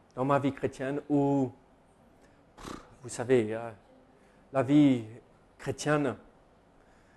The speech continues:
ok, je suis là le dimanche matin, mais, ah, ok, ça suffit. En fait, Israël était dans cette même situation.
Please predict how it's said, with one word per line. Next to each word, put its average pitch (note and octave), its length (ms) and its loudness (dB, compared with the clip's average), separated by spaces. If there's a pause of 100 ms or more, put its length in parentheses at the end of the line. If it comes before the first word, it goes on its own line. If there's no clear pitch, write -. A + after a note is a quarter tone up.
(340)
ok, D3+ 300 6
je D3 140 2
suis - 180 -2
là D#3 140 8
le D3 120 6
dimanche D3 380 4
matin, D#3 300 0
mais, C3 240 4
ah, C3+ 160 4
ok, C3 180 -2
ça E3 140 0
suffit. D#3 400 2 (1900)
En F3 80 6
fait, A#3+ 320 10 (220)
Israël G#3+ 560 12
était - 280 10 (560)
dans F3+ 280 12
cette F3+ 240 4
même G3 560 10
situation. D3 680 4